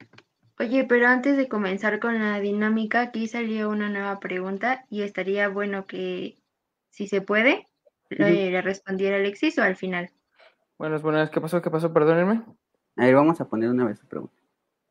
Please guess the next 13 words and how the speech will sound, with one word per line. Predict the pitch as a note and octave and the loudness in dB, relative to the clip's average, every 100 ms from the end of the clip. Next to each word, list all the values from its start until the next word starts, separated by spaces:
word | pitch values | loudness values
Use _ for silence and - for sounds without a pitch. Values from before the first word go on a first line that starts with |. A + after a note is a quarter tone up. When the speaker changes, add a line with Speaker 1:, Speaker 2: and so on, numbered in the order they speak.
| _ _ | _ _
Speaker 1:
Sí, | - B3 - - _ - - G#3+ | -12 -10 -12 -20 _ -20 -12 -6
ajá. | G#3+ G#3 A3 G#3 G#3+ - _ _ _ _ _ _ _ _ _ _ _ _ _ _ _ _ _ _ _ _ - | -4 -2 -2 -2 -6 -12 _ _ _ _ _ _ _ _ _ _ _ _ _ _ _ _ _ _ _ _ -4
Que | A3 | -2
si | G#3+ | 0
el | G#3 | 4
Speaker 2:
Ujú. | G3 | 4
Speaker 1:
amaranto | G3 G3+ G#3+ A#3 | 6 6 6 4
es | A#3+ | 0
bueno | G#3 G#3+ G#3+ A3 A3 G#3 - - | 0 0 2 2 2 0 -2 -6
sembrarlo | G#3+ G3 F#3+ F#3+ G3+ G#3 | -4 0 2 4 2 0
para | G#3 F#3+ | 0 0
atraer | F#3 G3 F#3+ F#3+ | 0 0 2 2
aves. | F#3 F#3 F#3+ | 0 -2 -10